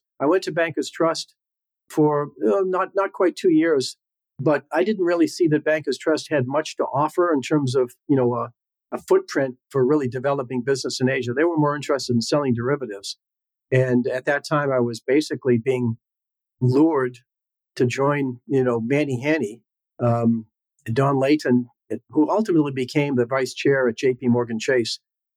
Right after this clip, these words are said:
um, was in charge of international and said, "You gotta come back and, and meet McGillicuddy." And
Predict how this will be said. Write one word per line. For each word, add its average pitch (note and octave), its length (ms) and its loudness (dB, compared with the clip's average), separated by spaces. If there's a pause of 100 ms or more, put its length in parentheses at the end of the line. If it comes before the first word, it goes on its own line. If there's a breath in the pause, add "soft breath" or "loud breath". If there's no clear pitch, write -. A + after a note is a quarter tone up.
(140)
um, A#2+ 360 2 (280)
was A#2+ 180 2
in B2 100 -4
charge C#3+ 280 0
of A#2+ 80 -8
international C3+ 680 -2
and B2 100 0
said, B2+ 180 0
"You B2+ 80 -2
gotta D3+ 180 2
come C3 160 -2
back C3+ 300 -2
and, A#2 300 2
and A#2 180 0
meet C#3 220 0
McGillicuddy." C#3 760 0
And A2+ 180 2